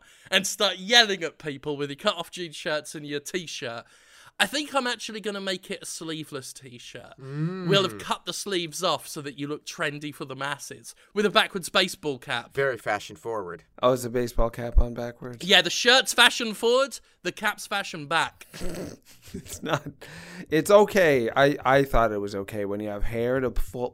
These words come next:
Speaker 3: pull out the front, so you look like a tufty,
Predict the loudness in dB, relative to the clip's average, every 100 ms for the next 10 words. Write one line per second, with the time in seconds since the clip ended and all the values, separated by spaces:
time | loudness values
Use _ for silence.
0 | -2 0 2 2 0 -4 -2 -2 -2 -6
1 | -8 -6 -4 -6 -6 -6 -6 -8 -8 -10
2 | -10 -10 -10 -8 -8 -8